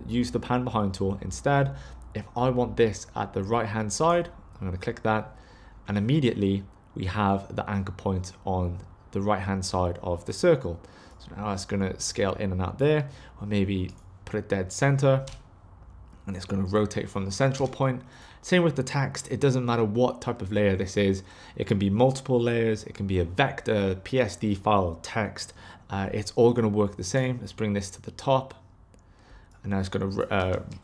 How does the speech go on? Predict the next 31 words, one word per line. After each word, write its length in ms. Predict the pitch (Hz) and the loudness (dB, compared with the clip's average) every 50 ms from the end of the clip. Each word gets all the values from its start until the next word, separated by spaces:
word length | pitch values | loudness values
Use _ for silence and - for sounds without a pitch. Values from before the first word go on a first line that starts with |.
| - - | -18 -16
if 100 | - - | -12 -10
I 60 | 98 | -10
bring 220 | 98 98 101 98 | -8 -6 -6 -6
the 60 | 104 104 | -6 -2
rotation 520 | 107 104 98 - - 120 113 - 123 113 | -2 -2 -2 -2 -4 -4 -4 -2 -4 -2
levels, 440 | 110 110 107 107 107 107 - - - - - - - - - - - - - - - - - - - - - - - - - | 0 0 0 0 -2 -4 -4 -8 -14 -16 -20 -20 -20 -20 -20 -20 -20 -20 -20 -20 -20 -20 -20 -20 -20 -20 -20 -20 -20 -14 -12
it's 100 | - - | -10 -2
gonna 180 | - 107 101 98 | 0 2 2 2
rotate 500 | 92 101 110 107 104 - - 107 98 - | 4 6 6 4 4 2 0 0 0 0
from 240 | - - 95 92 95 | 0 0 0 2 2
that 180 | 92 95 - | 0 -2 -4
top 260 | - - 95 92 92 - - | -6 -6 -6 -6 -6 -6 -4
anchor 240 | 101 95 95 98 | -4 -4 -2 -4
point. 300 | 90 - - 90 85 - - - - - - - - - - - - - | -8 -6 -6 -6 -6 -6 -10 -16 -20 -20 -20 -20 -20 -20 -20 -12 -2 2
It's 220 | 120 113 - - - - | 2 2 2 -2 -6 -2
instant. 500 | 135 123 120 107 - - - 85 87 - - - - - - - - - - - - | 0 0 0 0 -4 -6 -6 -6 -8 -10 -14 -20 -20 -20 -20 -20 -20 -20 -20 -16 -8
To 80 | - | -2
be 80 | 107 127 | 2 2
honest, 340 | 131 143 151 147 139 - - - | 4 4 2 2 -2 -4 -10 -10
this 380 | 107 101 101 123 127 127 - | -6 2 4 4 4 4 2
sort 240 | - - - 120 113 | 2 8 8 10 10
of 120 | 110 - | 8 4
functionality 760 | - 123 120 - - - 110 107 104 107 101 - 110 101 98 95 - | 0 -2 -2 -2 -6 -4 -4 -2 -2 -4 -2 -2 -2 -2 -2 -4 -10
should 340 | - - - - 110 101 - | -10 -4 0 0 0 0 2
be 180 | 117 104 110 123 - | 0 0 0 0 0
in 180 | 110 98 101 - - | -2 -2 -2 -2 -4
After 320 | 104 101 95 - - 98 | -6 -6 -6 -8 -8 -8
Effects. 440 | 92 - 98 98 - - - - - - - - - - - - - - - - | -8 -6 -8 -8 -8 -10 -16 -18 -18 -20 -20 -20 -20 -20 -20 -20 -20 -20 -8 2
So 380 | - 156 151 151 147 147 - - - | 8 10 10 10 10 6 -2 -10 -6
while 360 | 123 127 160 180 196 214 226 | 0 2 4 4 6 4 6
it's 400 | 240 202 151 - - - - - | 4 4 2 2 -2 -6 -6 -8